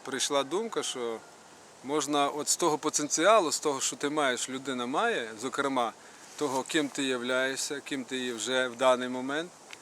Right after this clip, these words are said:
а ким ти являєшся, це буде, е, скажімо так, більш твій духовний рівень, тобто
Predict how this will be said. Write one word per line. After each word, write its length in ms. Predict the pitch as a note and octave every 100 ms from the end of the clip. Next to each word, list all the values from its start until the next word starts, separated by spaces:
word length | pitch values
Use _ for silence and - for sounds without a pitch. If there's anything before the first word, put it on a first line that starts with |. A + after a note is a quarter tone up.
| - -
а 80 | -
ким 260 | - C#3+ C#3
ти 120 | D3
являєшся, 600 | D3 D3 E3+ F3 - D3
це 160 | - C3+
буде, 600 | C#3+ C3+ C3+ B2+ B2 A#2 - B2
е, 60 | A#2+
скажімо 320 | - B2+ B2
так, 140 | - A#2
більш 300 | A#2 C#3 B2
твій 260 | - C3
духовний 600 | A#2+ B2 - C3 A2 G#2 F#2+ - - - - - -
рівень, 400 | A#2 B2+ A2 G2+ F#2+
тобто 260 | G#2 -